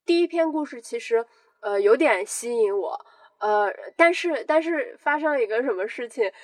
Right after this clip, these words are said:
就是我是，我是拿那个 Kindle 看的嘛，呃，然后那个，因-，因为在风控，我就天天躺在床上，然后就躺在床上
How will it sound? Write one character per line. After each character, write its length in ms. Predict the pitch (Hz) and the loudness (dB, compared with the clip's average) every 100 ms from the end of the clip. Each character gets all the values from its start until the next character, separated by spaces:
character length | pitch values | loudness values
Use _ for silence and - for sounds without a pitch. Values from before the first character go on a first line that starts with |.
| - | -12
就 140 | - 269 | -4 0
是 320 | 277 254 - _ - | 2 2 0 _ 2
我 180 | 220 | 4
是， 220 | 214 285 277 | 4 0 2
我 160 | 220 | 2
是 140 | 220 277 | 0 0
拿 260 | 226 214 | 2 2
那 260 | 240 254 233 | 2 -4 -2
个 320 | 220 196 190 | 0 0 -2
Kindle 400 | 240 269 294 226 | -6 -2 0 -2
看 220 | 240 220 | -2 -2
的 80 | 202 | -2
嘛， 240 | 185 180 - - - - | -2 -2 -2 -8 -20 -14
呃， 420 | - 196 196 190 | -4 -2 0 2
然 140 | 196 220 | 0 0
后 200 | 254 240 | -2 0
那 180 | 233 220 | 0 0
个， 520 | 214 185 175 165 - - | 0 0 -2 -4 -4 0
因-， 180 | 240 - | 0 0
因 60 | 262 | -2
为 140 | 262 | -2
在 140 | 262 254 | -2 -2
风 240 | 240 247 | 0 -2
控， 180 | 247 247 | 0 -2
我 80 | 208 | 0
就 100 | 208 | -2
天 200 | 247 247 | -4 -6
天 120 | 254 | -8
躺 160 | 233 190 | -8 -8
在 160 | 107 | -8
床 320 | - - - | -10 -14 -12
上， 320 | - 220 196 170 | -4 -2 -2 -2
然 160 | 175 202 | -4 0
后 200 | 220 220 | 0 0
就 140 | 220 | -2
躺 160 | 214 175 | -4 -8
在 140 | - | -8
床 200 | - 175 | -12 -10
上 140 | 214 | -4